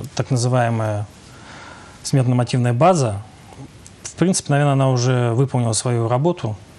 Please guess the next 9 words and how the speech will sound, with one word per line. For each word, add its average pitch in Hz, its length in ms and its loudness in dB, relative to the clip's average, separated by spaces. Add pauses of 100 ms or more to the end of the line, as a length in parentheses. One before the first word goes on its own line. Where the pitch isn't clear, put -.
(160)
А, 110 420 -6
на 110 400 -6
сегодняшний 160 300 0
момент 165 180 0
мы 123 80 0
пользуемся 127 500 0
ценами 147 560 2 (200)
прошлого 135 340 2
века 110 280 0